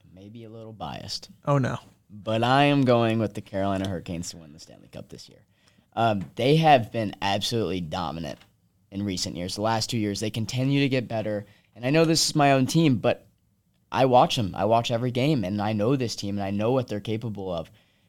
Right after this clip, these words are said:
Speaker 1: You know, they had a huge offseason this year. You know, they brought in guys like Brent Burns, and, and, and he's been absolutely huge for this team. You know, he doesn't get talked about a lot,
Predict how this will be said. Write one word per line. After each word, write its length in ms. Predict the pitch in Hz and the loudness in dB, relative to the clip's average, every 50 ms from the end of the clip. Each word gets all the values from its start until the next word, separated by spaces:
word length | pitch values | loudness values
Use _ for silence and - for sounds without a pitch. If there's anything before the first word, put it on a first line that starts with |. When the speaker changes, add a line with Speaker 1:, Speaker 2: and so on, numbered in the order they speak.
| _ _ | _ _
Speaker 1:
You 80 | - 110 | -6 -4
know, 80 | 104 95 | -4 -2
they 160 | - 120 131 | 0 2 4
had 100 | 131 113 | 4 2
a 40 | 95 | 0
huge 580 | - - - - - 139 139 139 131 123 101 | -2 -8 -8 -4 2 4 4 6 6 4 2
offseason 720 | 113 101 98 95 92 - - 95 87 80 90 82 80 92 - _ _ _ | 2 2 2 0 -2 -4 -8 -10 -10 -10 -12 -12 -14 -14 -18 _ _ _
this 240 | 82 80 - - 92 | -20 -20 -16 -14 -12
year. 220 | 73 62 - - - _ _ _ _ | -12 -12 -12 -14 -18 _ _ _ _
You 80 | - 98 | -16 -10
know, 120 | 98 92 | -8 -6
they 140 | 90 104 104 | -4 -4 -4
brought 360 | 92 110 113 110 113 113 117 | -4 -2 2 2 4 4 4
in 200 | 117 113 113 110 | 2 0 0 -2
guys 520 | 107 110 110 110 107 107 104 104 98 - 95 | -2 0 0 0 2 0 0 -2 -4 -4 -4
like 200 | 95 95 95 - - - _ _ _ | -4 -4 -6 -8 -14 -20 _ _ _
Brent 340 | - 113 123 117 101 - _ | -6 -4 -4 -4 -4 -8 _
Burns, 440 | 104 104 113 113 101 95 90 - - | -8 -6 -4 -4 -4 -4 -6 -8 -8
and, 220 | 90 98 92 - - _ _ - | -8 -8 -8 -10 -12 _ _ -10
and, 260 | 101 104 104 98 - - | -8 -8 -8 -8 -10 -12
and 160 | - 104 101 | -10 -10 -6
he's 260 | 101 113 123 127 117 110 | -4 -2 -2 -2 -2 -4
been 260 | - 104 95 90 - - | -6 -8 -10 -10 -10 -8
absolutely 600 | 98 107 113 110 92 - 123 113 101 87 95 90 | -6 -4 -4 -4 -4 -6 -6 -4 -4 -4 -6 -8
huge 380 | 87 - - 113 110 107 95 - | -8 -8 -6 -4 -4 -4 -4 -6
for 120 | - 104 | -8 -10
this 200 | 92 95 95 - | -8 -8 -8 -8
team. 320 | - - 107 101 98 101 101 | -8 -6 -6 -6 -6 -6 -8
You 100 | - 107 | -12 -14
know, 200 | 104 104 98 101 | -10 -10 -8 -8
he 180 | 95 78 107 120 | -8 -8 -6 -2
doesn't 400 | 117 143 143 135 135 - - 104 | 0 2 2 2 0 -4 -4 -4
get 160 | 120 110 - | -4 -4 -4
talked 340 | - 120 104 107 113 113 - | -4 0 0 0 0 0 -2
about 220 | 107 98 95 95 | -2 -2 -2 -2
a 60 | 95 | -2
lot, 280 | 92 98 98 92 87 | -2 -2 -2 -2 -2